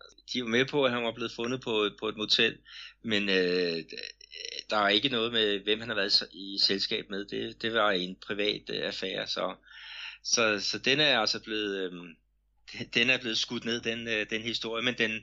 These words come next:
den, øh, florerede på, selvfølgelig på internettet. Der går alt jo stærkt,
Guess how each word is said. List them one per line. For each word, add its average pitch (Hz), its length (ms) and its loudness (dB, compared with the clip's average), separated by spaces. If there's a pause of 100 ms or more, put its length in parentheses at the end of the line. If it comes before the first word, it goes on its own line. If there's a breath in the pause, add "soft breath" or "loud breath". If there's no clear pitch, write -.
(400 loud breath)
den, 107 220 0
øh, 98 160 -2
florerede 143 600 2
på, 98 420 -6
selvfølgelig 139 440 -2
på 127 60 -4
internettet. 120 600 -4
Der 110 300 0
går 104 180 -4
alt 110 280 -4
jo 123 80 -10
stærkt, 104 320 -2